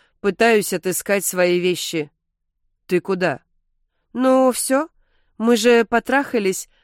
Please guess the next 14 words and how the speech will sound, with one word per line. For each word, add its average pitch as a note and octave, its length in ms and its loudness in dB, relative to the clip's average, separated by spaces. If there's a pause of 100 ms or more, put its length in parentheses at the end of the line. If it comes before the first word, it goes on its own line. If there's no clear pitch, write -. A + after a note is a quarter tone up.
(100)
разве A3+ 400 2
мне A#3 180 2
не A#3 160 2
нужно B3 320 0
домой?» F#3+ 480 2 (800)
Он G3 260 -4
ловит F#3+ 460 0
меня F#3+ 380 0
до F3+ 160 -4
того, G3+ 500 -2 (360)
как G#3+ 280 0
я A3+ 260 2
поднимаю G#3+ 640 0
лифчик, A3 540 -4